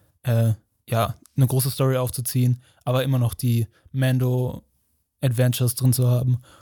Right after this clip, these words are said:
Und das hat sich einfach, einfach gebissen. Und wenn man, also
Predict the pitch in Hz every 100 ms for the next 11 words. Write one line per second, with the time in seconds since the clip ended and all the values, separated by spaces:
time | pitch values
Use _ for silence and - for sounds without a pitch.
0 | _ _ 131 123 120 123 - 123 123 131
1 | 135 127 123 - 127 123 117 120 120 113
2 | - - - _ _ 135 131 131 120 135
3 | 135 135 135 - 123 131